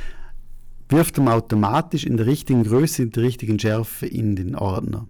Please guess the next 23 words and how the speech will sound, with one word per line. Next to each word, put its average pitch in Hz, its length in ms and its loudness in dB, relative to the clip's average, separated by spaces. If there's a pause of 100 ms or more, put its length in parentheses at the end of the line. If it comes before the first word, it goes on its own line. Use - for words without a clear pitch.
Facebook - 440 -2
posten, 120 540 -4
Instagram 104 540 -2
posten 98 600 -6 (560)
und 104 320 -2
zum - 220 -6
Beispiel 92 340 -6
Blog - 340 -8
oder 95 220 -6
Webseite. - 720 -12 (180)
Also 98 240 -8
heißt, - 440 -6 (100)
ich - 180 -4
habe - 180 6
nicht - 220 2
f-, - 560 -6
extremen 131 540 2
Aufwand, 170 680 0
aber 123 280 0
ich 135 140 -2
habe - 140 -4
die 107 100 -6
Bilder 143 400 0